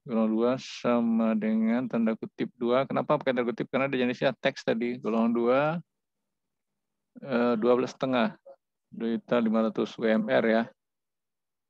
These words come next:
Oke, koma. Lalu untuk selanjutnya kita copy aja, biar cepat. Nah, itu tekniknya.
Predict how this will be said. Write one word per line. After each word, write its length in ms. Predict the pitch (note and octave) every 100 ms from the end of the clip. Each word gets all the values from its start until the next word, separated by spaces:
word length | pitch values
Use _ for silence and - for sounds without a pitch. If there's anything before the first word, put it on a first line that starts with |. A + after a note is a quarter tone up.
| _ _ _ _ _ _ _ _ C#3+
Oke, 560 | A#2 B2+ B2+ A#2+ G2
koma. 640 | - A2+ A2 A#2 C3 D#3 F3
Lalu 320 | C3+ C3+ D3
untuk 140 | C#3+
selanjutnya 480 | - C#3+ C3+ C#3+ D#3+
kita 240 | D#3+ - D#3
copy 400 | D3+ D3 - D#3
aja, 400 | B2+ G#2 G2+ -
biar 160 | - A2+
cepat. 400 | A2 - A#2 G#2+ - _
Nah, 240 | A2+ G2
itu 160 | - A2+
tekniknya. 560 | C3+ C3 - C3+ B2